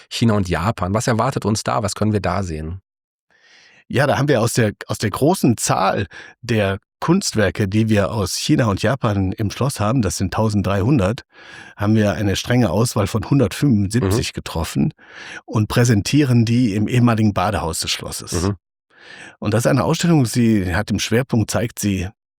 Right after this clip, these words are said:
Speaker 2: Porzellan und Lackarbeiten aus China und Japan.
Speaker 1: Mhm.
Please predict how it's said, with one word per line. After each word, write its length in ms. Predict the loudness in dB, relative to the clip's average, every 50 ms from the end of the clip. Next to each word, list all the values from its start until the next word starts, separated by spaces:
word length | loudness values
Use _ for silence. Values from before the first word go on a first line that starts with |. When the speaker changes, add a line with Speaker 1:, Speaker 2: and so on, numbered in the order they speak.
| _ _ _ _ _ -4
Speaker 2:
Porzellan 720 | -2 -2 -2 -2 -2 -2 0 0 0 2 2 0 0 -2 -6 _
und 340 | 0 2 2 2 0 -2 -8 -18 _ _ _ _ _ _ _ _
Lackarbeiten 1000 | -2 -2 -2 -2 -4 -6 -6 -6 -4 -2 -2 -2 -2 -4 -4 -4 -2 -2 -2 -2
aus 220 | -2 -4 -4 -4
China 280 | -2 -2 0 0 2 2
und 160 | 0 0 -2
Japan. 420 | -4 -4 -4 -6 -6 -8 -8 -8 -8 _
Speaker 1:
Mhm. 260 | -4 -2 -2 -2 -2